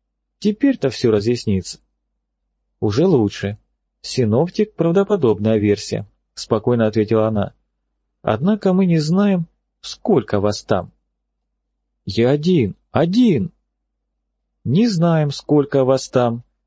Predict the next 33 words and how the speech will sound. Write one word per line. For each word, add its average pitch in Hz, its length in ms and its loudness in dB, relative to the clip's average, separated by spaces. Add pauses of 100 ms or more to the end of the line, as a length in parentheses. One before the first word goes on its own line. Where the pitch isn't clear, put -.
не 131 100 0
заметила 123 500 0
она 123 220 0
моего 123 220 2
бульканья. 117 600 0 (520)
«И 175 100 0
мы 269 120 2
не 233 100 2
знаем, 208 360 0
действительно 185 560 0
ли 180 120 0
ты 175 140 0
входишь 185 500 0
в, 165 360 2 (560)
м, 110 300 -6
так 208 260 -2
называемый 165 580 0
клан 165 440 -2
Орден». 107 420 -2 (1040)
«Орден?» 196 580 0 (680)
«Пидоры 120 380 2
ряженые», 110 520 2
буркнул 113 480 -2
в 113 60 -8
сторону 117 440 0
М 120 120 0
Н 117 100 0
С. 107 340 0 (360)
и 107 80 0
веско 139 360 -2
харкнул 117 520 -2
в 113 40 -8
воду. 104 360 0